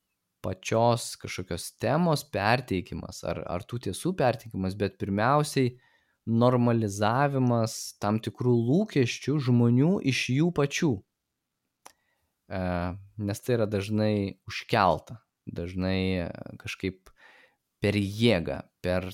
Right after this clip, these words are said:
tokį, "Ugh", žinai, "nu dabar imsiuos šito, žinai, klausimo gyvenime, nes, e, daug čia gyvenimo klausimų yra ir va dar čia vienas šitas, žinai, va dabar imsiuos šitą."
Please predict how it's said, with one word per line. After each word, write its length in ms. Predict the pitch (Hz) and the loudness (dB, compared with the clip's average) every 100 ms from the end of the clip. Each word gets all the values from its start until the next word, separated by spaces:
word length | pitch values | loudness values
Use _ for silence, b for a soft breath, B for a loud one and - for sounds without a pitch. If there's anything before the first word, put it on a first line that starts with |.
| - | -8
tokį, 380 | 95 - 104 98 90 - | -8 -6 -4 -4 -4 -4
"Ugh", 640 | 104 135 143 110 90 87 | 4 8 8 6 0 -10
žinai, 260 | 85 78 80 | -10 -8 -6
"nu 220 | 85 98 | -4 -4
dabar 300 | 101 98 101 | -2 -2 -2
imsiuos 460 | 101 104 98 78 73 | 0 0 0 -2 -8
šito, 420 | - - 123 71 73 | -8 -2 -2 -2 -4
žinai, 220 | 87 82 | -4 -6
klausimo 560 | - 90 90 - 87 85 | 0 2 2 0 -4 -4
gyvenime, 640 | 87 92 92 107 135 147 B B B B B | -2 0 2 4 2 0 B B B B B
nes, 600 | 104 98 98 - - - | -4 -2 -2 -6 -8 -4
e, 460 | 107 104 101 98 104 - - - | 0 4 4 4 0 -4 -16 -10
daug 560 | 101 98 98 110 131 139 | -4 -2 0 6 6 6
čia 120 | 113 | 2
gyvenimo 460 | 110 113 120 120 113 | 2 6 6 6 6
klausimų 520 | 131 135 135 135 135 | 8 8 8 6 6
yra 220 | 147 180 175 | 8 10 10
ir 80 | |
va 100 | 160 | 8
dar 220 | 156 151 147 | 12 12 10
čia 180 | 147 | 4
vienas 400 | 135 131 143 127 | 2 6 6 6
šitas, 380 | - 180 127 92 | 6 6 6 4
žinai, 160 | 85 85 | 2 2
va 80 | 107 | 4
dabar 200 | 127 143 | 4 6
imsiuos 300 | 143 123 117 | 4 4 2
šitą." 300 | 117 - | 2 0